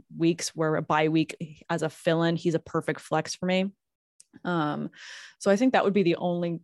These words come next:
takeaway for me, is just based on how close Claypool and Freiermuth are. If I'm waiting on tight end, I would grab Freiermuth there. Um, of course, I'm not gonna draft all of the Steelers. That never happens. But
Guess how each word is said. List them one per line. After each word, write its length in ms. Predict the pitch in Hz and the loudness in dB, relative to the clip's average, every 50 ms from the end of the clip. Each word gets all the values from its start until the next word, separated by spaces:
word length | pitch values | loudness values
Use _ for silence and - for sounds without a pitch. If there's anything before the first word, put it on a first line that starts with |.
| _ - | _ -16
takeaway 520 | - - - 175 170 170 175 170 165 160 | -6 -2 0 0 2 2 2 2 2 2
for 120 | - 170 160 | 2 -2 -2
me, 320 | 160 160 160 160 156 151 | 0 0 0 0 0 0
is 120 | 151 143 | -2 -2
just 220 | - 175 165 - - | -4 -4 -4 0 2
based 260 | 180 175 175 - - | 2 2 2 2 0
on 80 | 180 165 | -2 -2
how 140 | 175 165 | -2 -4
close 380 | 165 - - 170 156 156 156 - | -4 -2 -2 0 0 0 -2 -4
Claypool 440 | - - - 165 160 160 - 160 151 | -6 -4 -2 -2 -2 -2 -2 -2 -2
and 240 | - 160 160 165 - | -2 -2 -2 -2 -2
Freiermuth 440 | 165 165 175 180 185 185 185 - - - | 0 0 2 0 0 -2 -2 -4 -2 0
are. 300 | 185 185 185 190 190 - - - - - - - - - - | 2 2 2 2 2 -2 -6 -16 -18 -18 -18 -20 -20 -6 -4
If 160 | - 170 - | -2 0 2
I'm 120 | 165 165 175 | 4 4 6
waiting 240 | 175 175 175 170 160 | 6 6 6 6 4
on 120 | 160 160 | 2 0
tight 280 | 165 170 165 160 160 160 | 0 2 2 4 4 4
end, 300 | 156 151 151 151 147 - - | 4 4 2 0 -2 -4 -4
I 180 | - 147 147 | -2 -2 0
would 520 | 147 147 151 151 151 147 151 147 143 151 - _ _ _ _ - | 0 0 0 0 0 0 -2 -2 -4 -6 -10 _ _ _ _ -12
grab 380 | 143 - 160 151 147 147 143 - | -6 -2 0 0 0 0 -2 -2
Freiermuth 420 | - 139 143 143 143 143 143 147 - - 143 139 | -2 -2 0 0 -2 -2 -4 -6 -8 -10 -6 -4
there. 360 | 156 143 - - - - - _ - - - _ _ _ - - | -2 -2 0 -2 -4 -4 -6 _ -18 -20 -20 _ _ _ -6 -2
Um, 460 | 160 151 139 127 85 87 87 - - _ _ _ _ - | -2 -2 0 -2 -4 -6 -6 -8 -10 _ _ _ _ -14
of 80 | - - | -10 -2
course, 260 | - 185 165 165 - | 0 2 2 2 2
I'm 80 | 180 | 2
not 160 | 180 170 151 - | 2 2 2 2
gonna 160 | - 160 156 | 0 0 2
draft 300 | 147 151 147 143 - - _ | 2 0 -2 -2 -4 -6 _
all 240 | - 160 160 165 160 | 0 2 2 2 2
of 120 | 147 147 - | 0 -2 -6
the 80 | - | -10
Steelers. 500 | 139 - - - - - - - - - | -10 -10 -10 -8 -6 -6 -6 -6 -8 -8
That 140 | - - - | -8 -6 0
never 460 | - 190 196 190 190 196 180 156 143 | 2 4 4 6 4 4 2 0 0
happens. 580 | 139 - - - - - 135 - 147 170 165 - - - - - - _ - | -2 -2 -4 -4 -4 -2 0 0 0 0 -2 -4 -10 -18 -18 -18 -18 _ -4
But 260 | - - 160 - - | -2 -2 -2 -2 -4